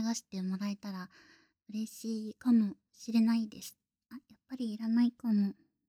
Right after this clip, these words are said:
そんな感じです。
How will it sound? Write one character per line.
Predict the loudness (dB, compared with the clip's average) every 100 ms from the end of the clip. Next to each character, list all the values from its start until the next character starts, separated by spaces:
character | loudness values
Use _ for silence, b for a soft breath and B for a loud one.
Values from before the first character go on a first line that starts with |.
| _ _ _
そ | -6
ん | -6
な | -6 -10 b b b _
感 | -16 -12 -10 -12
じ | -12 -12 -12 -14 -16 -18 -20 _ -2
で | 0
す。 | 0 -6